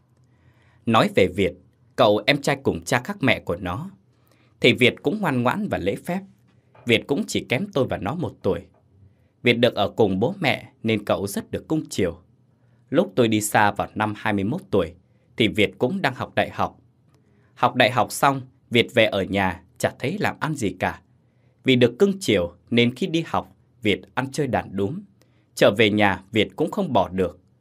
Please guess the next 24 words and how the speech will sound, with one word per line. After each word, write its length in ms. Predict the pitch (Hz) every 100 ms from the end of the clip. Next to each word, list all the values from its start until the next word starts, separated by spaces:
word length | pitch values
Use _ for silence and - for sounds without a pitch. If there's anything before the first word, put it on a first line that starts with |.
| -
suốt 320 | - 226 -
ngày 220 | 92 -
rượu 260 | - 101 95
chè 300 | - 98 - _
bê 200 | 104 101
tha. 280 | 101 98 92 _ _ _ _ _ _ _ _ _ _ _ _ _ -
Còn 200 | 127 110
về 160 | 107
nó, 300 | 95 101 165 208 _ _ _
nhờ 180 | 123 117
chăm 200 | 117 214
chỉ 140 | 208 107
làm 220 | 101 90
lụng 200 | 98 - - _
nên 200 | - 117
cuộc 200 | - 92
sống 200 | - 123 196
của 120 | 98
nó 280 | 90 95 190
và 100 | -
bà 260 | 87 95 82
cũng 240 | - 139 -
ổn 220 | 90 85
định. 220 | 92 85